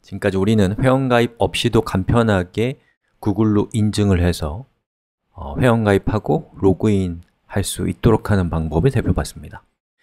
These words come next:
이제 다음 단계는 분명해요. 로그인 과정에서 우리는 액세스 토큰을 받았으니까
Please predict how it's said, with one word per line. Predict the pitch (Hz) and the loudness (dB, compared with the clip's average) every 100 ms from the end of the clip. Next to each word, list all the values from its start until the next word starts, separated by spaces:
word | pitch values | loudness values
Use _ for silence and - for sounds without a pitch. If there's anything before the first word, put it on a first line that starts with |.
| _ - | _ -4
이제 | 101 | -2
다음 | 98 117 | 0 0
단계는 | 123 110 104 95 87 | 2 2 2 0 0
분명해요. | 85 85 87 104 85 151 - _ _ _ _ | 0 0 2 0 0 -4 -12 _ _ _ _
로그인 | 101 104 160 147 | -2 2 2 4
과정에서 | 135 117 117 110 | 2 4 2 2
우리는 | 95 98 98 | 2 2 0
액세스 | - 107 - 117 - | -2 -4 -2 -4 -2
토큰을 | 107 - 101 90 | -4 -2 0 0
받았으니까 | - 85 87 - 92 80 - 104 | -2 -2 -2 -2 -4 -6 -6 -8